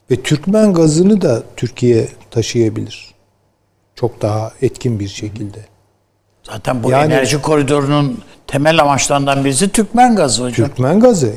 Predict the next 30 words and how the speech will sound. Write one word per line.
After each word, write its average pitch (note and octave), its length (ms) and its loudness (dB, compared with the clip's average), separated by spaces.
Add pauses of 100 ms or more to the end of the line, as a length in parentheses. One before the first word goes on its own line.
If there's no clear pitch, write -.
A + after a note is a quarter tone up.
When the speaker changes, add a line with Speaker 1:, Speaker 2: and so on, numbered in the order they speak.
Speaker 1:
yani. G#2 180 -4 (720)
Ama A#2 200 2
girecek B2 640 2
Türkiye A#3 420 0
burada F3 280 2
devreye D#3+ 380 4
ve G3+ 80 0
şu D3+ 220 -6
Pakistan, D3 680 -2 (120)
şey, B2+ 340 2
Azerbaycan'la C3 1300 0
Türkmenistan'ın B2 640 -4
arasını C#3 420 -4
bir D3+ 120 -2
bulması F3 400 -6
lazım G3 360 -10
Türkiye'nin - 420 -20
ya. A#2+ 160 -18
Bunu C3+ 260 -2
nereye, C#3+ 400 0
niye C#3+ 200 0
yani? G#2+ 320 -2
Speaker 2:
Bu C#3 120 -2
Pakistan D3+ 880 -4
dediğiniz C#3 440 -2
hocam, C3 280 -2 (380)
dediğiniz B2 540 -4 (280)
son D3 240 -2
derece B2 200 -4
önemli. C#3+ 280 0